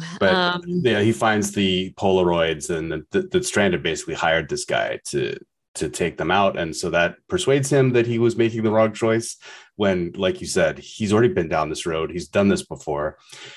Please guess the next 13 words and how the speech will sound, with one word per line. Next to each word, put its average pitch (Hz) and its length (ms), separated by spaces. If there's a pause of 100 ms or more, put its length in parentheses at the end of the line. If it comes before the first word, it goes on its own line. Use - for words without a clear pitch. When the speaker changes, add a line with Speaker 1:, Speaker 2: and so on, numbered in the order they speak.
(220)
Speaker 1:
Um, 90 420 (180)
Sherry 113 640
talks 113 320
about, 92 420 (160)
<laughs> 139 160
she's 131 220
talking 107 300
to 98 40
Mickey 98 320
about, 92 280
"We 110 100
used 127 200
to, 90 200